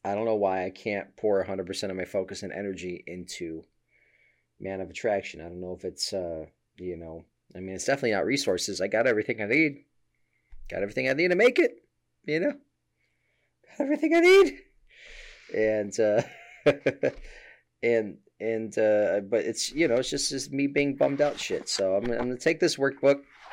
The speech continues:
I'm gonna take this hippy dippy workbook with a picture of a fucking flower and some tadpoles on it, or, or, or, like, uh, lily pads,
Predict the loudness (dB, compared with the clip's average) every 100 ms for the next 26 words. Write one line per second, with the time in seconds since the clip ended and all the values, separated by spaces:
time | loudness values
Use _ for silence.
0 | -6 -6 -6 -20 -20 -16 -6 -4 -4 -4
1 | -4 -2 0 0 2 2 2 4 2 2
2 | -10 -6 -4 -4 -6 -6 -8 -8 -6 -6
3 | -12 -14 -4 0 2 2 0 -2 -8 _
4 | _ _ _ _ -14 -12 -10 -12 -6 -4
5 | -2 -4 -4 -2 -2 -2 -4 -4 -6 -6
6 | -4 -6 -6 -8 -6 -6 -6 -8 -8 -8
7 | 0 2 2 0 -2 -4 -6 -10 -12